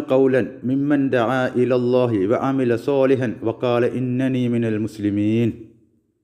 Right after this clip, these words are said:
മുപ്പത്, ദഅവത്ത് എന്നാൽ എന്ത്?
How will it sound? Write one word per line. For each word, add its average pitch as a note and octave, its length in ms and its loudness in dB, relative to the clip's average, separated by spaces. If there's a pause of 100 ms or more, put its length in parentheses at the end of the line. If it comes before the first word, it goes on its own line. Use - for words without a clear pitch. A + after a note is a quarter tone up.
(960)
മുപ്പത്, G2+ 420 2 (300)
ദഅവത്ത് E3+ 520 4
എന്നാൽ B2+ 500 2
എന്ത്? D#2+ 420 -14